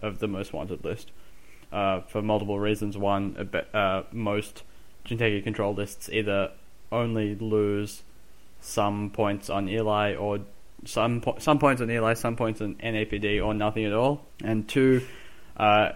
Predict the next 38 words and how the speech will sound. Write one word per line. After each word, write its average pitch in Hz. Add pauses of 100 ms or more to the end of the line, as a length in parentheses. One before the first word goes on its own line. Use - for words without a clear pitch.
not 120 (100)
having 110
as 110
many 107
parasites 120
around 98
or 101 (100)
not 113
having 107
as 98
many 98
clone 131
ship 120
parasites 98
around 95 (320)
makes 104 (220)
a 113
lot 107
of 101
the 98
Jinte-, 107
good 113
Jinteki 101
ice 95 (260)
actually 113
playable 104
now 95
instead 98
of 98
terrible. 95
And 101
I've 101
added 110
Komainu 104
to 101
my 95 (500)
genomics 101
deck, 98